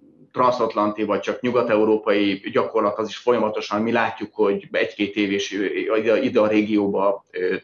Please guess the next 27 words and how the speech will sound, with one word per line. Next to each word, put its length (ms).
ö, 480
tökéletesen, 800
ö, 480
beszűrődik. 920
Öm, 440
ezeket 380
is 120
folyamatosan 800
követni, 800
ö, 220
hozzáfejleszteni, 1040
hozzá, 280
ezeket 340
hozzáidomítani 800
a, 300
a 120
helyi 300
jogi, 520
ö, 200
környezethez, 680
az 80
a 60
helyi 220
joggyakorlathoz, 920
úgy, 180
hogy 100
az 280